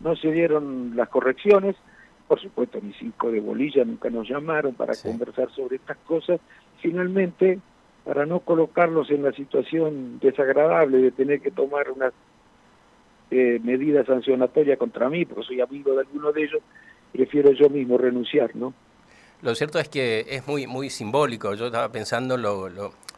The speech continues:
Speaker 2: digo, los que lo conocíamos a su padre, en la gestión, en la defensa que ha tenido hacia las instituciones, el respeto a las normas y sobre todo también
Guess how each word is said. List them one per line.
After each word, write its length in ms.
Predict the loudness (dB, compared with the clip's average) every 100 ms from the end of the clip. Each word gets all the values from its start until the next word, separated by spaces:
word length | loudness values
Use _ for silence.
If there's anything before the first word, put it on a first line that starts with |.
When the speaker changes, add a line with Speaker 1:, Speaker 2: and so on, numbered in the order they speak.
| _
Speaker 2:
digo, 340 | -12 -8 -8 -10 -20
los 260 | -12 -10 -8
que 120 | -8
lo 100 | -8
conocíamos 680 | -6 -8 -8 -6 -4 -4 -6
a 60 | -10
su 140 | -4
padre, 600 | 4 6 6 4 0 -4
en 100 | -6
la 100 | -8
gestión, 640 | -6 -10 -6 0 2 2 -4 -12 -20 _ -8
en 120 | 0
la 100 | 2
defensa 720 | 0 -2 2 2 2 0 0
que 80 | -2
ha 60 | -4
tenido 600 | -4 -4 -2 0 0 -2 -14 0
hacia 320 | 4 4 2
las 160 | -2 -4
instituciones, 880 | -6 -12 -14 -10 -2 -2 0 -4 -6 -8
el 100 | -6
respeto 640 | -6 -8 -4 -2 0 0
a 60 | 0
las 180 | -4
normas 480 | 0 0 2 -2 -4 -10
y 60 |
sobre 280 | -10 -8 -8
todo 180 | -6 -4
también 380 | -4 -2 -4